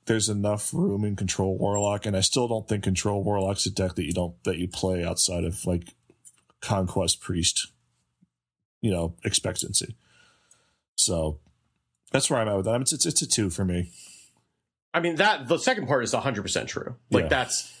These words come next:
Speaker 2: you, or, or if you're tilted on ladder and you're just tired of Priest.
Speaker 1: Exactly.
Speaker 2: Um, which, I mean, I understand. As a Priest main, I do understand that. Um,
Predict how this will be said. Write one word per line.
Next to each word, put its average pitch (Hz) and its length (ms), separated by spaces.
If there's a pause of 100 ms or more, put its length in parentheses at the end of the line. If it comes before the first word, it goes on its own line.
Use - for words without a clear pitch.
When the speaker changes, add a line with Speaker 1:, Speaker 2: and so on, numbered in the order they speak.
(100)
Speaker 2:
you, 147 240
or, 170 200
or 180 200
if 160 100
you're 156 100
tilted 165 300
on 131 120
ladder 123 320
and 110 100
you're 107 100
just 110 180
tired 107 260
of - 120
Priest. - 360
Speaker 1:
Exactly. 95 480 (160)
Speaker 2:
Um, 98 320
which, - 220
I 160 80
mean, 165 140
I 160 180
understand. 147 460
As 120 140
a 131 40
Priest 131 260
main, 123 140
I 117 60
do 120 180
understand 107 400
that. 87 180 (480)
Um, 117 600